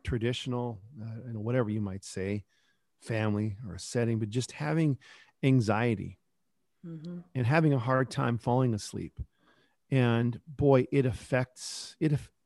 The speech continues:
Speaker 1: we know what it means as grown-ups when we lose sleep.
Speaker 2: Mm-hmm.
Speaker 1: And when you're a child and you are expected to perform every day and learn something new every day, there's no coasting,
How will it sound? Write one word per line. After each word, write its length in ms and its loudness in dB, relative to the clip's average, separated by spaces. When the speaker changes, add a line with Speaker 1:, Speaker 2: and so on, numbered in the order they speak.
Speaker 1:
we 320 4
know 160 6
what 160 0
it 80 -2
means 500 -4
as 140 0
grown-ups 460 0
when 120 -4
we 100 2
lose 300 0
sleep. 420 -4
Speaker 2:
Mm-hmm. 320 -8
Speaker 1:
And 200 4
when 120 4
you're 140 4
a 60 4
child 760 -2
and 180 2
you 200 4
are 120 2
expected 920 -4
to 160 0
perform 800 -2
every 380 4
day 360 -6
and 160 2
learn 240 6
something 440 2
new 220 6
every 320 2
day, 220 0
there's 520 -4
no 380 2
coasting, 640 -4